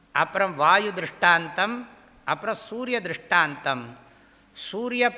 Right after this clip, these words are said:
பிரகாசம் நல்ல வஸ்துக்களையும்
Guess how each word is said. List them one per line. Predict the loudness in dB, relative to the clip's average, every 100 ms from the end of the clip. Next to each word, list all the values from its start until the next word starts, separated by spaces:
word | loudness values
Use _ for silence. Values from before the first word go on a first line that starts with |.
| -2
பிரகாசம் | 0 4 4 4 -2 -6 -10 -14 -16 -20 -20 _ _ _ _ _ _ _ _ _ _ -16 -16 -6
நல்ல | -4 -2 2 2
வஸ்துக்களையும் | 0 -4 -10 -6 -2 0 -2